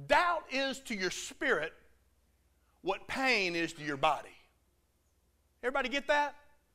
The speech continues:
Doubt is to your spirit what pain is to your body. Pain does not mean that your body is dead, right? It hurts, it hinders, but that does not mean that your body is dead.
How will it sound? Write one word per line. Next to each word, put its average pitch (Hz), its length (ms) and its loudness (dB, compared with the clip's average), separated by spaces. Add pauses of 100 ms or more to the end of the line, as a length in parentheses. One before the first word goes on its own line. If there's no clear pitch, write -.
(420)
Doubt 339 460 8
is 262 260 4
to 233 120 -8
your 196 120 0
spirit 196 680 2 (240)
what 202 280 0
pain 302 400 4
is 220 360 2
to - 160 -6
your 190 240 2
body. 175 480 6 (360)
Pain 381 400 4
does 277 160 0
not 269 320 4
mean 359 300 2
that 254 140 -4
your 240 120 2
body 226 300 8
is 185 160 0
dead, 254 420 4 (300)
right? 254 300 8 (1080)
It 190 160 2
hurts, 349 600 6 (180)
it 175 100 -4
hinders, 320 640 6 (400)
but 208 120 0
that 320 160 10
does 294 140 4
not 302 200 6
mean 359 220 6
that 269 140 -4
your 247 100 2
body 254 300 10
is 226 240 2
dead. 254 420 6